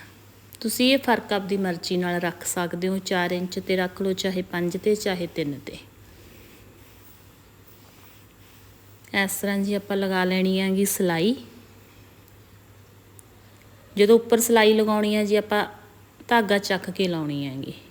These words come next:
ਕਿਉਂਕਿ ਉੱਥੋਂ ਆਪਾਂ ਕੱਪੜਾ ਕਟਿੰਗ ਕਰਾਂਗੇ। ਜੇ ਸਿਲਾਈ ਆਪਾਂ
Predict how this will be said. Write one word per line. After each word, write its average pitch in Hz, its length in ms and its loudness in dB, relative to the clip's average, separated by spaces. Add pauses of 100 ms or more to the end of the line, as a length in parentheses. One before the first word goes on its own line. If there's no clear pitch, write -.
(100)
ਕਿਉਂਕਿ 202 340 0
ਉੱਥੋਂ 208 260 0
ਆਪਾਂ 208 220 -4
ਕੱਪੜਾ 190 340 -4
ਕਟਿੰਗ 185 400 -2
ਕਰਾਂਗੇ। 208 380 0
ਜੇ 208 140 2
ਸਿਲਾਈ 180 420 -2
ਆਪਾਂ 180 300 -6